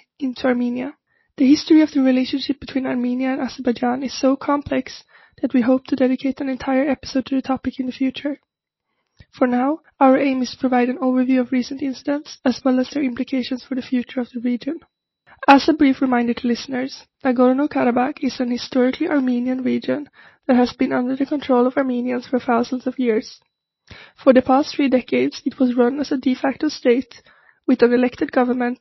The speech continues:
democratic institutions, and a small self-defense army. This was the case until Azerbaijan invaded in September twenty twenty, starting the forty-four-day war between the two countries. This resulted in a Russian-brokered ceasefire,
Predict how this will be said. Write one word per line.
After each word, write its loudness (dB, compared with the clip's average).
democratic -2
institutions, -4
and -4
a -2
small 0
self-defense -4
army. -4
This -2
was -6
the 2
case 0
until 0
Azerbaijan 0
invaded -2
in -2
September -6
twenty -6
twenty, -6
starting 2
the 0
forty-four-day 0
war 0
between -6
the -6
two -6
countries. -6
This 2
resulted 2
in -2
a 0
Russian-brokered -4
ceasefire, 0